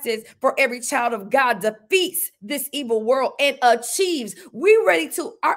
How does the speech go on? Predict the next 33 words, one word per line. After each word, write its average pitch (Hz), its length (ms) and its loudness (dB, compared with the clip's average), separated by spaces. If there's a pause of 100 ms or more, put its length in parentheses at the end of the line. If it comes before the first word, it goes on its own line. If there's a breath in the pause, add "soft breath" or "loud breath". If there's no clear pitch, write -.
I'm 349 220 0
ready. 302 340 -4
I'm 359 160 0
ready 381 200 0
to 349 200 -4
achieve 359 320 -2
it. 214 260 -6
He 381 120 -4
said, 370 180 -4
"You 302 320 0
will 427 320 2
achieve 302 540 -4
victory. 247 480 -8 (340 loud breath)
I 359 380 2 (120)
have 311 340 -2
the 269 160 -2
victory." 254 680 -8
You 349 220 2
will 349 320 -4
achieve 294 480 -2
victory 254 480 -10 (200 soft breath)
through 381 260 4
your 294 400 -2
faith. 320 300 -4 (320 soft breath)
You 214 320 -10
got - 320 -4
to 302 100 2
have 269 380 0
faith. 254 260 -2
You 262 120 -10
got 330 360 -4
to 320 100 -6
know. 269 320 -6